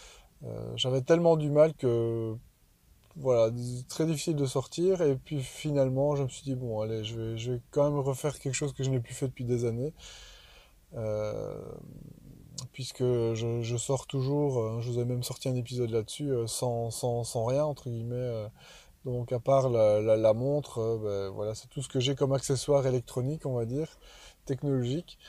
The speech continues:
Et ici, ben, j'ai, je me suis dit, « Allez, pour me motiver, je ressors leur smartphone, je ressors la,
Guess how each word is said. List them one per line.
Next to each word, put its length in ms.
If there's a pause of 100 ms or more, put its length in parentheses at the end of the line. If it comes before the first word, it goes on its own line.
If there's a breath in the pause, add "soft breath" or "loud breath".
(680 loud breath)
Et 360
ici, 300
ben, 120
j'ai, 400
je 140
me 60
suis 160
dit, « 100
Allez, 140
pour 180
me 60
motiver, 640
je 120
ressors 300
leur 120
smartphone, 540
je 60
ressors 400
la, 400